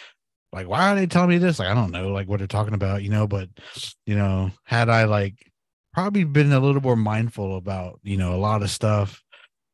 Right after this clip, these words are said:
'cause I find myself now, like, man, I wish I could have, you know, or I wish I could have paid attention more. I would have listened more. I would have, um,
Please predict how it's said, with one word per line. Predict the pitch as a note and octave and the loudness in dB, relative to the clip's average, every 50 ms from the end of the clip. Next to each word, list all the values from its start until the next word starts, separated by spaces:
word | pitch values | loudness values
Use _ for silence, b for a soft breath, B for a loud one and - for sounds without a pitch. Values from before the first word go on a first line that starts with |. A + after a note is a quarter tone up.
| _ _ - | _ _ -2
'cause | A2+ G#2+ G#2 | 0 0 2
I | A2 A2 A2+ | 2 2 2
find | - - A#2+ A#2+ A#2+ | 2 4 4 4 6
myself | A#2+ A#2 A2+ - - A#2+ A2 G2 - | 4 4 2 2 0 0 0 -2 -2
now, | G#2+ G#2+ A2 A2 A2 G#2+ G2+ | -2 -2 0 0 -2 -2 -4
like, | F#2+ F2+ F2+ F#2 | -6 -10 -12 -10
man, | G2+ G#2 G#2+ G#2+ G#2 F#2+ | -6 -4 -4 -4 -4 -6
I | F#2 F#2+ | -6 -6
wish | F#2+ A2 C3 C#3 C3 - | -2 0 0 0 0 0
I | C#3+ A#2+ | -2 -4
could | - - B2 A#2 | -2 -2 -2 0
have, | A#2 G#2+ G#2 G2+ G#2 - _ _ | 0 -2 -4 -6 -10 -14 _ _
you | - G#2+ F#2+ | -8 -6 -4
know, | F#2 F#2 F2+ F2 F#2 B B B B B B B B _ _ _ _ - - | -4 -4 -4 -6 -8 B B B B B B B B _ _ _ _ -14 -10
or | - | -6
I | G#2 G#2 G#2 | -4 -4 -2
wish | G#2 A2 A#2+ B2 - | 2 4 4 6 6
I | C#3 B2 | 6 6
could | - C3+ C3 A#2+ | 6 6 6 6
have | A#2 G#2+ F#2 | 4 4 2
paid | - - B2 B2+ | 0 2 2 2
attention | B2+ A#2+ B2 B2 A#2+ A2 G#2 G2 | 2 4 4 2 2 2 0 -2
more. | F#2+ F#2+ F#2 F#2 F2+ | -2 -2 -2 -2 -4
I | F2+ | -4
would | F2+ G2 G#2+ G#2 | -2 -2 -2 -2
have | G#2+ G#2+ | -2 0
listened | A#2 A2+ - - G#2 G2 F#2+ | -2 -2 -2 -2 -2 -2 -2
more. | F#2 F#2 F#2 F2+ F2 F2 | -2 -2 -2 -4 -4 -6
I | |
would | F2 F#2 G2 G2 | -6 -4 -4 -4
have, | G2+ F#2 F2+ | -4 -4 -4
um, | F#2+ F#2 F2+ F#2 F2+ F2+ F2+ F2+ F#2 | -6 -6 -6 -6 -6 -6 -8 -8 -10